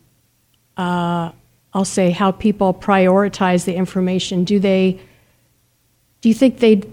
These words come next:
they don't really care for or find truth or fact as sexy as, you know, the other?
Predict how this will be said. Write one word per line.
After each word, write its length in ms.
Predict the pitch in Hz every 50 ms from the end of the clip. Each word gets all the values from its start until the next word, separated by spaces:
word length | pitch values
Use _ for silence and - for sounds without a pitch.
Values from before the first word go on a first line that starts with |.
| - - _
they 140 | - 208 214
don't 200 | 220 214 220 202
really 300 | 214 214 208 214 196 185
care 340 | - - - 214 208 208
for 480 | 202 208 - 202 196 196 202 196 180 175
or 60 | 170
find 560 | - - - 185 180 185 190 190 185 170 - - - _ _ _ _ _
truth 480 | - - - 214 196 214 214 214 - -
or 140 | 190 180 165
fact 500 | - - 196 175 185 190 - - - - - -
as 140 | 180 170
sexy 600 | - - 196 180 180 - - 220 202 202 208 202
as, 500 | 190 170 170 170 170 165 165 - - - - _ _ _ _ _ _ _ _ _ _
you 160 | 208 202 196
know, 240 | 180 170 156 156 170 - - _ _ _ _ _ _ _ _ _ _ _ _ _ _
the 120 | 190 190 180
other? 240 | 180 180 208 220